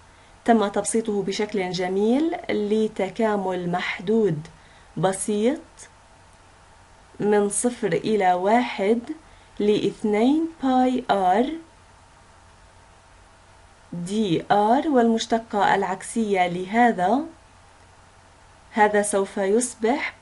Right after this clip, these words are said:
باي R تربيع، باي R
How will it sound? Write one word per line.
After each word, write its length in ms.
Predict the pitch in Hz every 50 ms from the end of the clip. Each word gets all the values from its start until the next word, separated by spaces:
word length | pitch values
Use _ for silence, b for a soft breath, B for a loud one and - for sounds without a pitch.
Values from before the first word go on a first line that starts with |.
| -
باي 460 | 254 247 240 240 240 240 247 247 247 - - 214 214 214 214 214 214
R 40 | 208 214 - - -
تربيع، 680 | - 208 196 185 175 170 165 190 185 185 190 196 233 277 302 330 320 - - - - - - - - - - - - - - - - - - - - - - - - -
باي 460 | 240 220 214 208 208 247 285 311 466 605 - - 220 214 202 180 165
R 80 | 160 -